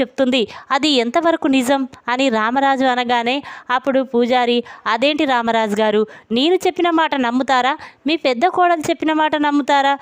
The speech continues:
చూడు, శాస్త్ర ప్రకారం ఇద్దరికీ ఒకేసారి శాంతి ముహూర్తం పెడితే ఎటువంటి నష్టము ఉండదు, అదెవరో కావాలనే చేస్తున్నారు. చూడండి,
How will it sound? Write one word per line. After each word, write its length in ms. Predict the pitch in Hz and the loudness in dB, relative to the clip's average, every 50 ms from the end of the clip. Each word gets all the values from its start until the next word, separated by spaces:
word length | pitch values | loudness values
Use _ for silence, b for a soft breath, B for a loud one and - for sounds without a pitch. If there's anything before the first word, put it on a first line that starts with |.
| B B B B - | B B B B 0
చూడు, 260 | 285 277 269 247 262 285 285 B B B B - | 2 2 4 4 2 0 0 B B B B -4
శాస్త్ర 340 | - 302 285 349 - 370 370 - | -2 -2 -2 0 0 -2 -2 0
ప్రకారం 420 | 311 294 277 - 277 262 262 254 214 185 B B B B - 262 | 0 -2 0 0 0 0 0 0 -4 -6 B B B B -4 -2
ఇద్దరికీ 380 | 233 233 320 330 320 - 320 320 285 233 233 | 0 0 0 0 0 0 -2 0 0 0 -2
ఒకేసారి 500 | 233 - 302 311 - 311 277 269 269 285 | 0 0 -2 -2 0 0 0 2 2 0
శాంతి 360 | 269 - - 233 254 277 269 311 277 | 0 0 0 0 0 0 0 0 0
ముహూర్తం 380 | 277 247 262 277 254 - 269 254 226 | 0 0 0 0 0 0 -2 -2 0
పెడితే 260 | 262 254 226 - 254 269 277 B B B B B 240 254 | -2 -4 -2 -2 -2 -2 -4 B B B B B -2 -2
ఎటువంటి 420 | 247 320 277 302 294 277 240 294 285 262 233 | 0 0 0 0 0 0 0 0 0 0 0
నష్టము 360 | 220 220 - - 277 277 277 269 254 | -2 -2 -2 -2 0 0 0 0 0
ఉండదు, 280 | 247 240 247 247 233 220 165 B B B B B | 0 0 0 2 0 0 -2 B B B B B
అదెవరో 420 | 254 254 262 262 269 294 294 294 285 285 254 | 0 0 2 2 2 2 2 0 0 0 0
కావాలనే 500 | 220 226 254 311 320 311 285 277 277 294 - - | 0 2 2 2 2 2 2 2 0 0 0 0
చేస్తున్నారు. 540 | 240 262 262 - - 269 254 254 254 240 208 - B B B B - | 0 0 0 0 -2 -2 0 0 0 0 -2 -4 B B B B -4
చూడండి, 400 | - 262 269 269 269 254 254 262 | 0 2 2 2 2 0 0 -2